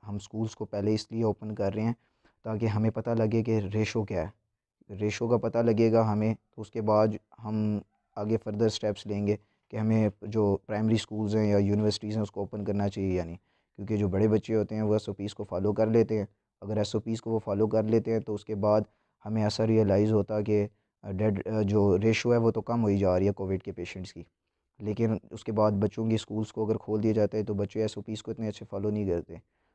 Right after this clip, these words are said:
तो उसके बावजूद रेशो दोबारा ज़्यादा हो जाती है, दोबारा जो है ना स्कूल्स को बंद करना पड़ जाता। तो इसीलिए उन्होंने बाकायदा फ़ैसला किया है पहली बार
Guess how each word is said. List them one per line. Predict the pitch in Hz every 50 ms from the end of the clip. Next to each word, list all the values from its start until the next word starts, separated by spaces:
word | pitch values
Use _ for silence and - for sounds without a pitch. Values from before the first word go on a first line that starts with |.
| _ _ _
तो | - 98 95 95
उसके | 98 - - 110
बावजूद | 110 110 107 107 101 107 113 110
रेशो | 104 104 101 101 - 113
दोबारा | 107 107 101 95 98 110
ज़्यादा | 113 113 117 113 113
हो | 113 107
जाती | 107 104 101
है, | 107 98 95
दोबारा | 92 95 92 98 101 110 107
जो | 107 104
है | 95 98
ना | 104 104
स्कूल्स | 98 - - 101 101 -
को | - 104
बंद | 95 95 95 95
करना | 90 90 90 92 92
पड़ | 80 78 73 78
जाता। | 73 73 - 76 76 - _ _ _ _ _ _ _ _ -
तो | - - -
इसीलिए | 117 120 - 123 120 117 113 113 113 110
उन्होंने | - - 110 110 110 110 110 107 104 107
बाकायदा | 107 101 101 101 - 101 101 98 104
फ़ैसला | 101 - 101 101 - - 117 117
किया | 107 107 107 107
है | 104
पहली | - 104 101 98 98 95
बार | 85 -